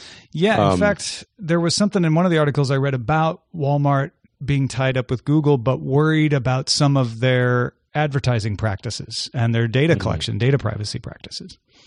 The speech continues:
Speaker 2: Oh, that's actually really interesting,
Speaker 1: Mm-hmm.
Speaker 2: uh, because now that, in, well, in this vertical, you have Amazon,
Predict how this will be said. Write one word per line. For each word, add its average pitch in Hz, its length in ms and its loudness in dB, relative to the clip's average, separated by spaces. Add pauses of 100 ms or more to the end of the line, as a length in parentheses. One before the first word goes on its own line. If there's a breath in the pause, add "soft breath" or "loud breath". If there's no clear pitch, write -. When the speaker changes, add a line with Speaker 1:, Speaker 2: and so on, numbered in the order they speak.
(720 soft breath)
Speaker 2:
Oh, 117 240 -2
that's 113 320 -2
actually 107 380 -4
really 90 280 -4
interesting, 87 600 -6
Speaker 1:
Mm-hmm. 127 340 0
Speaker 2:
uh, 98 220 2
because 104 720 -2 (100)
now 131 460 2
that, 110 560 0
in, 113 200 0
well, 110 220 2
in 107 180 -2
this 131 300 0
vertical, 107 680 -2
you 101 140 0
have 92 220 2
Amazon, 92 560 -2